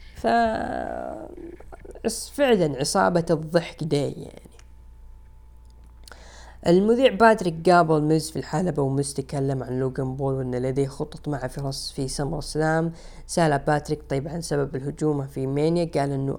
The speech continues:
"أنا أفضل نجم فول تايمر، وأي نجم يبي يبرز نفسه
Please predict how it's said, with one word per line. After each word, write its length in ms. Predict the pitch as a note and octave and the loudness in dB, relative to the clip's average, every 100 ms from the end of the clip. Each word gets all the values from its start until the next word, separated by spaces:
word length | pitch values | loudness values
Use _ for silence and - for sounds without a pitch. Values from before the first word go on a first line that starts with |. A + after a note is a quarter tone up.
| - E3 | -2 2
"أنا 400 | D#3+ D3+ - E3 | 2 2 -2 -4
أفضل 420 | - - C3+ C#3 | -4 -2 -2 0
نجم 300 | D3 D3 C3+ | -2 -2 -4
فول 200 | C#3+ C3 | -4 -4
تايمر، 440 | - D#3+ F3+ F3+ | -2 0 0 0
وأي 240 | D#3+ D#3 C#3+ | 0 -2 -2
نجم 300 | C#3+ D3 C#3+ | -4 -4 -6
يبي 300 | C3+ C#3 C#3+ | -4 -2 -2
يبرز 460 | D3 - C#3 C#3 | -2 -6 -6 -4
نفسه 440 | D3 D#3+ - G#3 | -4 -4 -2 -2